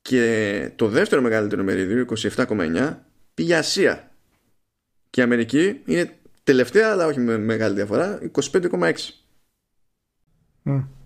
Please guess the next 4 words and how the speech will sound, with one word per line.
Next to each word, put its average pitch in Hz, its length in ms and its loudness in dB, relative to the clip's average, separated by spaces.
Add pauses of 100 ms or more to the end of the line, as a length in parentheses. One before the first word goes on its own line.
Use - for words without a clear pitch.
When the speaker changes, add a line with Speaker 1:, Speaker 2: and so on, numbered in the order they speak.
(1500)
Speaker 1:
Αυτό 220 480 4
δεν 208 420 2
Speaker 2:
Μάλιστα. 131 400 4 (300)
Speaker 1:
ξέρω 104 680 2